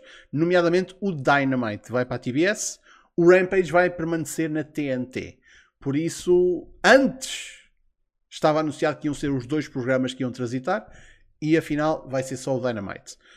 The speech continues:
Eh, o que é bom porque assim, tipo, o T N T Championship, apesar de, tipo, T N T, Dynamite, faz, tipo, há essa ligação, mas acho que era um bocado estranho, tipo, o T N T Championship continuar a existir quando eles estão, tipo, só na T B S. Como vão estar nos dois canais, faz todo sentido.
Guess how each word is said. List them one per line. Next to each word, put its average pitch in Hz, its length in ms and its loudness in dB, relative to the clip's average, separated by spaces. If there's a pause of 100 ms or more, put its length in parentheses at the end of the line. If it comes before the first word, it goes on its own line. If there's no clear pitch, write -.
(240)
Eh, 131 360 4
o 175 120 2
que - 140 -14 (220)
é 151 560 4
bom 202 360 6
porque 190 240 -4
assim, 185 260 -2
tipo, - 260 -6
o 156 40 -6
T 170 140 -4
N 156 100 2
T 151 160 -8
Championship, 170 480 -6
apesar 262 200 2
de, 262 160 -6
tipo, - 120 -14 (280)
T 170 100 -4
N 160 160 2
T, 190 320 -2
Dynamite, 160 560 0
faz, 147 200 -8 (120)
tipo, - 180 -18 (880)
há 156 180 8
essa 175 180 8
ligação, 160 560 0 (280)
mas 135 140 -2
acho 156 100 0
que - 80 0
era 160 100 6
um 151 100 -2
bocado 156 240 0
estranho, 143 240 -4
tipo, 135 260 -4
o 127 60 -6
T 143 100 -6
N 135 120 -2
T 131 120 -10
Championship 135 600 -8
continuar 120 420 -6
a 117 40 -4
existir 113 480 -8
quando 113 280 -10
eles 104 140 -10
estão, 107 260 -12
tipo, - 300 -14
só - 200 -4
na 107 120 -6
T 107 120 -14
B 98 120 -8
S. - 240 -16 (280)
Como 302 220 -2
vão 262 120 2
estar 247 180 0
nos 214 140 -2
dois 190 120 2
canais, 160 300 -2
faz 160 160 -6
todo 135 180 -10
sentido. 123 400 -8